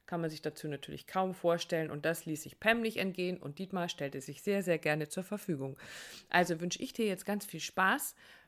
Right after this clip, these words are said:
beim Interview von Pam von The Female Crowd mit Dietmar von Wir müssen reden zum Thema Die Kraft der Weiblichkeit. Spannende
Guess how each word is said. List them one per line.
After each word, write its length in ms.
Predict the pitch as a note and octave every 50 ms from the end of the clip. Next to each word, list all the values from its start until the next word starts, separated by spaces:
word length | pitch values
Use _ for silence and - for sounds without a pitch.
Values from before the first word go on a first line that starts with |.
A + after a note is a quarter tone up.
| _ _ _
beim 180 | - E3+ E3+ F3
Interview 560 | - A3+ B3 - C4+ A3 A3+ A3+ A#3 A#3 A3+ A3+ - _
von 360 | - - - F3 D#3 C#3+ D3 -
Pam 320 | _ - F#3+ G3+ G#3+ A3+ A3
von 160 | - F#3+ E3+
The 80 | D#3 -
Female 380 | - - F#3 E3+ D#3+ D3 -
Crowd 440 | - - - E3+ D3+ E3+ G#3 G3+ - - _ _
mit 240 | F3 F3 E3+ - -
Dietmar 320 | F3+ E3 - E3 D3 C#3
von 240 | - - D#3 C#3+ C3+
Wir 140 | C#3 C3+ C3
müssen 300 | C3 C3 B2+ - - C3
reden 380 | - C#3+ C#3 D3 F#3 A#3 B3+
zum 200 | - - G3+ -
Thema 440 | - - D#3+ C#3+ C#3+ D3 F#3 A3+ - _ _ _
Die 100 | - -
Kraft 460 | - - C3 A#2+ B2 - - - - _ _ _ _ -
der 140 | A3 A#3 G#3+
Weiblichkeit. 720 | G3+ D3+ - - - D3 - - - - - D#3 - - _ _ _ _ _ _ _
Spannende 840 | - - - - _ - D#3+ D#3+ D#3+ E3 E3 E3 D#3+ D#3+ E3+ F3+